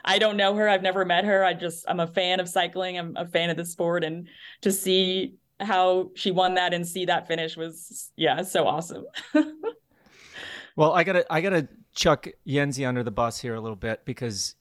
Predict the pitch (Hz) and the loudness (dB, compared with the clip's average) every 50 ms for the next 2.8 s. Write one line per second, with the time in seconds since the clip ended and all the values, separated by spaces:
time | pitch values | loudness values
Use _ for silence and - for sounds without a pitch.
0 | _ - - 135 143 160 - - 180 156 143 120 - - - 160 151 156 151 147 | _ -2 2 2 2 2 0 0 0 0 0 -2 -4 -8 -6 -6 -4 -2 -2 -4
1 | - - 135 120 104 120 101 - 123 120 123 127 123 - 139 127 120 113 110 110 | -2 -2 -4 -2 -2 -4 -4 -2 0 0 2 0 0 -2 -6 -8 -8 -8 -6 -8
2 | 107 101 - - 139 117 107 110 113 - 127 110 98 - - | -8 -10 -4 0 2 2 2 2 0 -4 -8 -10 -12 -12 -16